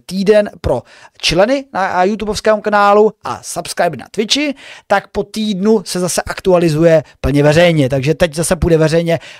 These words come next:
předchozí týden ve vědě, který je s Láďou, a tenhle ten týden ve vědě ze záznamu půjde zase za týden, takže pokud to chcete zcela bez omezení, vždycky naživo, tady se sejdeme hezky v osmnáct nula nula plus minus nějaký jiný čas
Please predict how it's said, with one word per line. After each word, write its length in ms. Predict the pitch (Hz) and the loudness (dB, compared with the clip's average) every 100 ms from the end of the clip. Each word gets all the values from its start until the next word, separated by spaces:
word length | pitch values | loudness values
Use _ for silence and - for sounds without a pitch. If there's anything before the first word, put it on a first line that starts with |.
| _ | _
předchozí 520 | - 233 - 262 254 | -2 -2 0 -2 0
týden 240 | 214 247 240 | -2 0 2
ve 60 | |
vědě, 200 | 233 233 | 2 0
který 180 | 220 226 | 0 2
je 120 | 240 | 2
s 40 | 208 | 4
Láďou, 520 | 220 220 226 226 220 - - - - | 2 4 4 4 2 -4 -20 -12 -2
a 180 | 170 | 0
tenhle 260 | 165 180 170 | 0 0 0
ten 200 | 170 156 | -2 -6
týden 300 | 156 165 160 | -8 -6 -2
ve 80 | 151 | -2
vědě 200 | 147 156 | -2 -4
ze 140 | 139 | -2
záznamu 400 | 147 139 143 147 | -2 -2 -2 -8
půjde 260 | 127 127 131 | -8 -8 -8
zase 480 | 120 - 123 113 107 - | -8 -8 -8 -10 -10 -4
za 100 | 151 | -4
týden, 400 | 180 170 135 113 | 0 0 0 0
takže 380 | 214 175 208 190 - _ - | -2 2 0 0 -6 _ -4
pokud 240 | 233 233 | -4 0
to 100 | 233 | -2
chcete 240 | - 220 208 | -2 -4 -4
zcela 260 | - 180 | 0 0
bez 140 | 196 247 | 2 0
omezení, 520 | 247 220 220 226 226 - | 2 2 2 0 -4 -6
vždycky 460 | 147 139 160 - | -4 0 0 0
naživo, 340 | 175 226 254 240 | 0 2 2 2
tady 180 | 233 | 2
se 140 | 233 214 | -2 0
sejdeme 440 | 247 240 233 233 220 - | 0 0 0 0 -2 -8
hezky 300 | - 202 - | -4 -4 -4
v 80 | 208 | -6
osmnáct 480 | - - 208 214 190 | -4 -4 0 0 0
nula 140 | 190 180 | 0 0
nula 240 | 175 185 | 2 0
plus 200 | - 165 | 0 -4
minus 240 | 156 165 | -2 -4
nějaký 260 | 151 151 139 | -2 -4 -6
jiný 140 | 131 | -4
čas 300 | 127 214 220 | 0 0 0